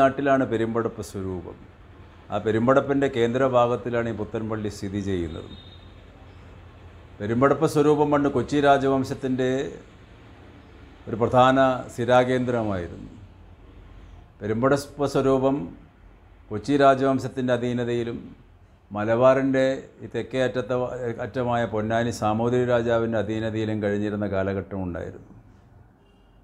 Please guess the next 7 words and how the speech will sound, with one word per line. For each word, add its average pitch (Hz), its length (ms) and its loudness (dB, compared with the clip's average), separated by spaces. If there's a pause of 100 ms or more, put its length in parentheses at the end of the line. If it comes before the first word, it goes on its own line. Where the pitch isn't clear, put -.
(340)
അപ്പോൾ 95 160 -6
ഈ 120 60 2
പൊന്നാനി 131 500 4
താലൂക്കിൻ്റെ 143 640 4
അധീന-, 131 560 0
അധീശത്വം 131 560 -4
പുലർത്താൻ 123 400 -2